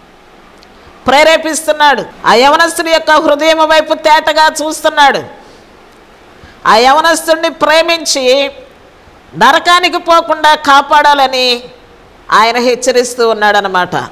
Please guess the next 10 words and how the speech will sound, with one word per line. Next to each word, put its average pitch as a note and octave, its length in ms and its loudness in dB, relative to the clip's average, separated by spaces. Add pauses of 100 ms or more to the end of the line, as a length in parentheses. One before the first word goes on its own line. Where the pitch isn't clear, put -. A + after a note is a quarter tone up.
(140)
అతనికి B3+ 320 0
రక్షణ C#4+ 400 0
అవసరమని, D#4 880 0 (1200)
రక్షణకిను E4+ 800 0
దేవునికిని E4 960 -2
మధ్య C#4 760 2 (1400)
ఈ G3 100 2
ధనం C4+ 380 2
అడ్డంగా D4 480 2
ఉందని C4 600 -2